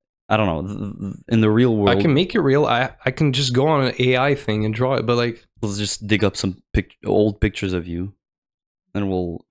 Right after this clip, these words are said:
Speaker 1: Photoshop it.
Speaker 2: Wh-, what I'm saying is, it is not, again, maybe an episode on art, but what I'm saying is, it is not necessary that the artist has the richest interpretation possible of their art. It's not necessary.
Speaker 1: Sure.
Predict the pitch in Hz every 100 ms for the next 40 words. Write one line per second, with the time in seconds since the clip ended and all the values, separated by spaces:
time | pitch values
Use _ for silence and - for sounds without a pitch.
0 | _ 92 90 - 85 - - _ - 143
1 | 139 147 139 185 175 123 - - _ _
2 | 131 139 139 147 139 - _ _ 123 123
3 | 107 123 139 135 131 127 127 107 104 110
4 | - - 113 131 135 170 160 127 117 -
5 | _ - 135 147 120 127 165 165 127 127
6 | 170 160 - 117 107 107 131 _ 117 120
7 | 113 117 131 139 127 113 - - - _
8 | _ _ _ _ _ _ _ - 139 143
9 | 117 120 117 123 123 127 - 117 110 110
10 | 110 117 107 113 110 110 101 107 - 107
11 | - _ _ _ - 160 165 117 - -
12 | - - -